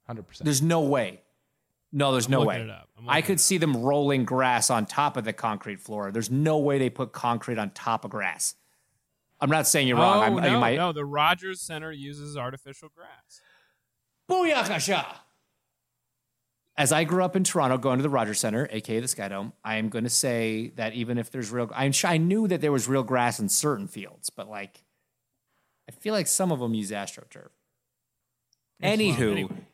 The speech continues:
Speaker 2: your point's
Speaker 1: Well
Speaker 2: still valid that, you know, greens, I get it. I get where you were going with that now. Okay, so carry on. Baseball happened,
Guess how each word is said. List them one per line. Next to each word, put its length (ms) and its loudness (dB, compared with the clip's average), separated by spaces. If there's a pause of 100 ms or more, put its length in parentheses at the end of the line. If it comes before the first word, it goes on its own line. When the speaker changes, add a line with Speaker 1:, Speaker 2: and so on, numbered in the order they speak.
(140)
Speaker 2:
your 180 2
point's 340 4
Speaker 1:
Well 60 6
Speaker 2:
still 180 2
valid 580 2
that, 320 0
you 120 0
know, 80 2
greens, 340 2
I 120 4
get 180 2
it. 100 -2
I 80 2
get 180 2
where 80 2
you 100 2
were 80 2
going 180 2
with 80 0
that 180 0
now. 260 -4
Okay, 220 0
so 160 0
carry 280 2
on. 180 -4
Baseball 400 0
happened, 440 -2